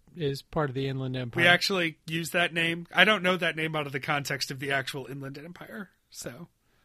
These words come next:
Speaker 1: Well, I, I know they use that for, like, um, Eastern Orange County and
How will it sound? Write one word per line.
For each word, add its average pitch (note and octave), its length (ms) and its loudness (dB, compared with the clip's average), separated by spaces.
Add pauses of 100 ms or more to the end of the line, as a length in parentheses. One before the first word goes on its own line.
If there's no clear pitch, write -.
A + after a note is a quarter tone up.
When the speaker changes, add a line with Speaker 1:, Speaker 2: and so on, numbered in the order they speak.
(260)
Speaker 1:
Well, F#3 560 4 (120)
I, F3+ 240 6
I F3+ 180 4
know F3+ 220 4
they D#3+ 220 2
use D#3+ 300 4
that D#3 320 0
for, C#3+ 580 2 (420)
like, C#3 340 -4 (280)
um, B2+ 480 -4 (640)
Eastern E3+ 400 4
Orange C#3+ 260 0
County C#3 460 0
and B2 280 -6